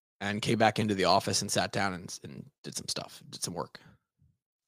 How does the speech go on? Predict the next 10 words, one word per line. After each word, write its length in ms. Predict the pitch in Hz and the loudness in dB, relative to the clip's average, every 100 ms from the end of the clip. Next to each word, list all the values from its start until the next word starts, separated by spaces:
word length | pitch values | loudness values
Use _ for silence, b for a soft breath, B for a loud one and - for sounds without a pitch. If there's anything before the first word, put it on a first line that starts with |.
| _ _ _ _ _ _ _ _ _ _ _ _ _ _ _ - | _ _ _ _ _ _ _ _ _ _ _ _ _ _ _ 12
Tried 160 | 151 127 | 12 12
to 80 | |
get 120 | 113 113 | 10 6
away 300 | 104 113 107 | 6 4 4
from 220 | 117 110 | 2 0
the 60 | |
gym, 340 | 101 104 101 98 | 2 4 4 4
away 280 | 98 101 101 | 4 4 4
from 300 | - 98 90 | 2 0 2
the, 340 | 90 92 | 0 0